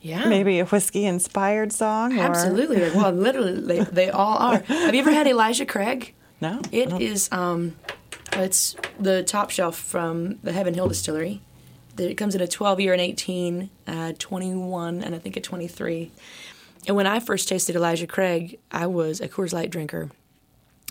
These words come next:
Speaker 1: And I tasted Elijah Craig, and I haven't gone back to drinking, uh, beer since. Um, and the product tasted really good, but the story behind it was even better, because this man, Elijah Craig, was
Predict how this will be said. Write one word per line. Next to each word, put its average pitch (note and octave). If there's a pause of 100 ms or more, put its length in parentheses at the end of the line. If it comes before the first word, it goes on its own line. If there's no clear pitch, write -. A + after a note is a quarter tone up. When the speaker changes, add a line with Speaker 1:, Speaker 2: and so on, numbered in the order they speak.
Speaker 1:
And D#3+
I D#3+
tasted F#3
Elijah E3
Craig, E3+
and E3
I E3
haven't F3+
gone E3+
back E3
to E3
drinking, E3+
uh, D#3 (400)
beer D#3+
since. - (720)
Um, G#3 (160)
and G#3
the F#3
product B3+
tasted F3
really E3
good, E3 (220)
but F#3+
the F3+
story D#4+
behind A3+
it A3+
was G3
even E3+
better, - (320)
because F3+
this F3+
man, A3
Elijah F3
Craig, G3+
was F3